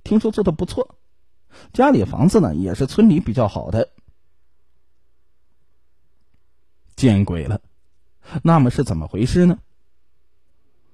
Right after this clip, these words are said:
在走访村民的时候啊，有几个村民却说，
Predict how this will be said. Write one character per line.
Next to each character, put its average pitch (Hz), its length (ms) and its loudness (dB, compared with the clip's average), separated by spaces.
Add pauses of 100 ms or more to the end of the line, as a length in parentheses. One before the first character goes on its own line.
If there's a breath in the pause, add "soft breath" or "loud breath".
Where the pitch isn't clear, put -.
(440 soft breath)
在 262 200 4
走 214 180 2
访 120 180 2
村 214 220 2
民 135 160 4
的 220 100 4
时 92 180 -4
候 110 140 -2
啊， 98 160 2
有 123 160 0
几 104 160 -6
个 95 140 -6
村 147 160 0
民 117 140 2
却 110 160 -6
说， 117 220 -10